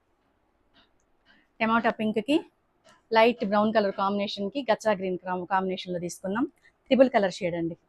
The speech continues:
మీరు ఈ మెటీరియల్ డ్రెస్ స్టిచ్ చేసుకొని వేసుకుంటే ఎక్కడ కొన్నారని అడగాలండి. ఇది వచ్చి బాటము, ఇది వచ్చి దుపట్టా అండి.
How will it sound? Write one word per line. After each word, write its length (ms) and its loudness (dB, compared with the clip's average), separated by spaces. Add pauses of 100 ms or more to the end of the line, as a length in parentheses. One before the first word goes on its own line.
(1300)
మీరు 420 0
ఈ 80 2
మెటీరియల్ 440 2
డ్రెస్ 380 2
స్టిచ్ 360 -2
చేసుకొని 320 0
వేసుకుంటే 600 -2 (320)
ఎక్కడ 240 0
కొన్నారని 460 -2
అడగాలండి. 500 -4 (340)
ఇది 60 4
వచ్చి 200 0
బాటము, 520 2 (800)
ఇది 80 2
వచ్చి 180 2
దుపట్టా 380 -2
అండి. 200 0